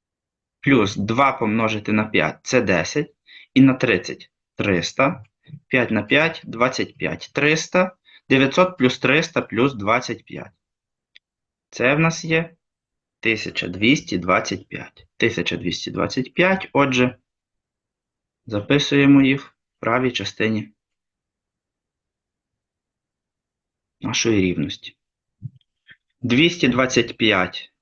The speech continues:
ікс квадрат плюс чотириста ікс квадрат. Добавляємо коефіцієнти ікс квадрат, залишається, буде шістсот двадцять п'ять ікс квадрат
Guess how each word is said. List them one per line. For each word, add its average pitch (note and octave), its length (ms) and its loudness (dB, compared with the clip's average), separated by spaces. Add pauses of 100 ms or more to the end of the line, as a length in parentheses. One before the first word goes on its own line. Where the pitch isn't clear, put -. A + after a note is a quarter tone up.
(260)
ікс - 220 -6
квадрат F#2 420 -2
плюс G#2 200 -2
чотириста F2 580 -4
ікс - 300 -6
квадрат. F2 400 -2
Добавляємо G2+ 600 2
коефіцієнти F2 720 -2
ікс F2+ 160 -6
квадрат, - 360 -2
залишається, C3+ 760 0
буде F#2+ 480 -2 (400)
шістсот B2+ 580 2
двадцять G2+ 480 -2
п'ять F#2 500 -2 (1900)
ікс - 300 -4
квадрат G#2+ 720 -2